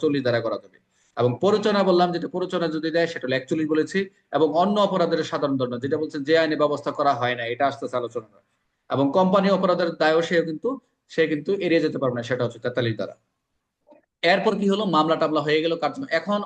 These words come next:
মামলাটা গেল আদালতে। মনোযোগ দেন, মামলা এতক্ষণ সিকোয়েন্স অনুসারে যা যা করলেন, ও একটা মা-, মা-, পরিচালক থেকে শুরু করে, কার্য-, কর্মচারী থেকে শুরু করে, শুরু করে আপনার প্রবেশ তল্লাশি করে মামলা দিলেন।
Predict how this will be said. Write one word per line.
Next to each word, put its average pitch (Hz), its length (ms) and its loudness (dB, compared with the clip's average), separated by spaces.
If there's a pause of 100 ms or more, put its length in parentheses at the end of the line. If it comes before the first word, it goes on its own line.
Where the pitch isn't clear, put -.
(120)
মামলাটা 147 440 0
গেল 135 140 -2
আদালতে। 123 440 0
মনোযোগ 139 320 -2
দেন, 104 120 -8 (640)
মামলা 135 420 4
এতক্ষণ 156 460 0
সিকোয়েন্স 170 420 -4
অনুসারে 170 240 -4
যা 127 160 4
যা 143 100 2
করলেন, 143 300 0 (120)
ও 135 160 -2 (300)
একটা 131 440 -2
মা-, 131 120 4
মা-, 139 320 4
পরিচালক 151 360 0
থেকে 151 140 -2
শুরু 160 220 -2
করে, 151 200 0
কার্য-, 143 520 -4
কর্মচারী 147 360 0
থেকে 147 180 -4
শুরু 156 220 -2
করে, 147 180 0
শুরু 139 160 -10
করে 139 100 2
আপনার 135 160 -2
প্রবেশ 143 320 -2
তল্লাশি 147 340 -2
করে 160 200 0
মামলা 143 300 0
দিলেন। 160 240 0